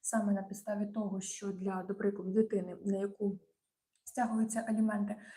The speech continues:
потрібно більше коштів, вона повинна довести, що, е, теперішнього, е, теперішньої вартості, точніше, теперішньої суми аліментів, яка стягується, недостатньої для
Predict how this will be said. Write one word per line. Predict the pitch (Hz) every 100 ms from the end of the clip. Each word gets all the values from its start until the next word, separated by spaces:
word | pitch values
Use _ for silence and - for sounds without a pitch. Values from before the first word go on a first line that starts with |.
| -
потрібно | - 240 220 214
більше | 214 - -
коштів, | - - 330 240
вона | 226 294
повинна | 277 233 247 240
довести, | 208 220 311 339 233
що, | 226 - 233 233 - 294 -
е, | 220 214
теперішнього, | 214 - 240 202 208 214 214 190 202 202 190
е, | 196 202 202 -
теперішньої | - 247 196 - 202 202
вартості, | 202 185 - - - 196 196 196
точніше, | 208 208 226
теперішньої | - 208 208 202
суми | 202 214 202
аліментів, | 214 240 466 494 285
яка | 262 254
стягується, | - 277 269 262 240
недостатньої | 214 208 190 190 330 440 311 233
для | 196